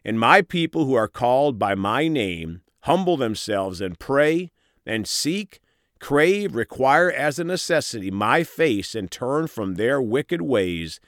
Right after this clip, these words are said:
then I will hear them from heaven and forgive their sin and heal their land."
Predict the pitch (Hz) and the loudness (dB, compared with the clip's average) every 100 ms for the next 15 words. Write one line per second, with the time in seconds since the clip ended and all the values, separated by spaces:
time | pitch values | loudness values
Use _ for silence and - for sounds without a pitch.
0 | _ _ - 107 113 113 92 85 170 214 | _ _ -4 0 4 2 0 -4 -2 2
1 | 220 208 120 147 95 92 - 117 110 113 | 2 2 4 2 2 -2 -2 -2 0 0
2 | 101 87 82 - _ _ 101 104 - 104 | 0 -2 -10 -14 _ _ -2 -2 -4 -8
3 | 80 117 175 160 131 156 - - 127 95 | 0 2 2 2 0 0 0 -2 0 -2
4 | 92 85 _ _ 90 90 82 104 107 107 | -4 -10 _ _ -10 -8 -8 -4 -2 0
5 | 98 98 104 85 73 69 65 | -2 -2 -2 -4 -8 -12 -16